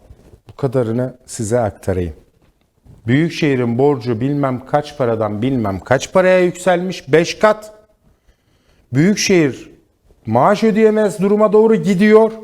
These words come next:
Tasarruf tedbirleri genelgesinde personelin mesai saatlerini kısıtlıyor.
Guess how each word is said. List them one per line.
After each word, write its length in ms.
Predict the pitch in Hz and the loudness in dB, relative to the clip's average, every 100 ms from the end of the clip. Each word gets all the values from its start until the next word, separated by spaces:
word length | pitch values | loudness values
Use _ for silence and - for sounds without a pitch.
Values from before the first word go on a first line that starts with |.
| - | -4
Tasarruf 600 | 165 - 147 160 - - | -4 0 0 -2 -6 -4
tedbirleri 560 | 202 180 214 220 214 | -2 0 0 2 0
genelgesinde 760 | 214 214 214 214 208 214 214 214 - - _ - | 0 0 0 -2 -4 -2 -2 -4 -10 -20 _ 2
personelin 540 | 143 143 175 185 190 | 2 2 -2 0 0
mesai 640 | 135 127 151 180 190 214 | 0 0 0 4 4 4
saatlerini 760 | - 220 208 214 220 226 226 - - - _ | 2 0 0 2 2 2 0 -4 -10 -20 _
kısıtlıyor. 640 | - 196 214 214 220 226 | -2 0 -4 0 2 2